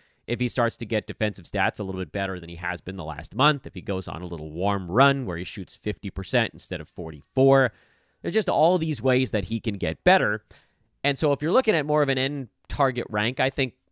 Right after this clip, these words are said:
maybe a slight adjustment down from mid thirties to more like forty. But because of how bad he's been so far this year, you can probably get him for someone in the sixty range with a lot of name recognition. Someone,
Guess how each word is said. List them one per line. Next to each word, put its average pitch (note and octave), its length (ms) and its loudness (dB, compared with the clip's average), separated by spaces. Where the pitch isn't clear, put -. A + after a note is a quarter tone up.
maybe F3 240 2
a C3+ 60 2
slight D#3 280 0
adjustment A#2 420 -2
down G2 300 0
from G2 240 -6
mid G#2 220 -2
thirties A2+ 460 -2
to G#2 120 -8
more F#2+ 220 -6
like E2 220 -6
forty. D3+ 540 -4
But A#2+ 100 -4
because E3 380 2
of C#3 60 -2
how B2 120 -2
bad D3+ 320 0
he's C3 220 -4
been D#3 320 0
so G#2+ 180 -2
far F#2+ 260 -2
this F#2 220 -8
year, F2 180 -6
you G#2+ 160 -6
can B2 240 -6
probably D3+ 920 0
get B2 400 0
him E2+ 440 -10
for C#3+ 160 0
someone E3 480 0
in C3 200 -2
the A#2 60 -2
sixty - 640 -4
range A2 440 -2
with A#2+ 120 -2
a A#2 60 0
lot G#2 240 2
of F#2+ 140 -4
name A#2 520 -4
recognition. A2 840 -6
Someone, G2+ 500 -4